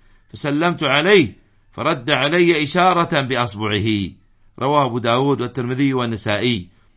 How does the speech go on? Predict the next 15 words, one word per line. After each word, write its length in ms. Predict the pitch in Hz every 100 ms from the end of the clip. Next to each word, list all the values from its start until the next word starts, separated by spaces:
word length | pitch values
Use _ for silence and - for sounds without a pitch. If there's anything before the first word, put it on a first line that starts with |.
| _
قال 200 | - 127
الشوكاني 640 | 113 - 120 123 123 143 170
رحمه 400 | 151 131 139 135
الله: 320 | 135 175 185 - _ _ _
"لا 80 | -
اختلاف 480 | 147 - 139 139 120
بينهما"، 760 | 117 120 113 101 101 104 101 - _ _ -
يجوز 380 | 117 127 151 123
أن 140 | 123
يكون، 540 | 113 107 151 139 90 - _ _ -
يعني، 380 | 104 104 107 120
الرد 400 | 113 147 - - _ _ -
إشارة 500 | 117 151 160 156 143
بأصبعه 580 | 135 135 147 139 147
مرة، 540 | 156 151 175 185 214